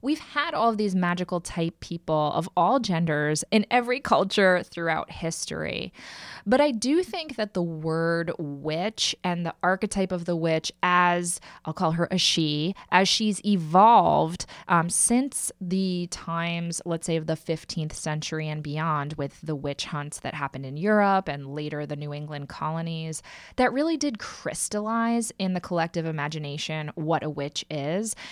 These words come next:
And it really did associate the witch with A, usually being a woman, and B, being diabolical and satanic and,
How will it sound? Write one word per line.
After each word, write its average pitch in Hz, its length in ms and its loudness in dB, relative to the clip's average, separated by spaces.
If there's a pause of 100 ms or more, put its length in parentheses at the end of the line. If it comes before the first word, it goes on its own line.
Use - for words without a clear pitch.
(100)
And 220 100 0
it 240 60 2
really 277 260 0
did 269 160 0
associate 220 1040 -2
the 170 120 0
witch 156 480 -4 (260)
with 175 420 4 (320)
A, 190 220 8
usually 160 520 0
being 294 340 0
a 185 80 4
woman, 156 520 -4 (300)
and 180 280 2
B, 160 460 -4 (220)
being 180 640 0 (340)
diabolical 180 1300 -2
and 160 420 -4
satanic 190 1200 -6
and, 180 420 -2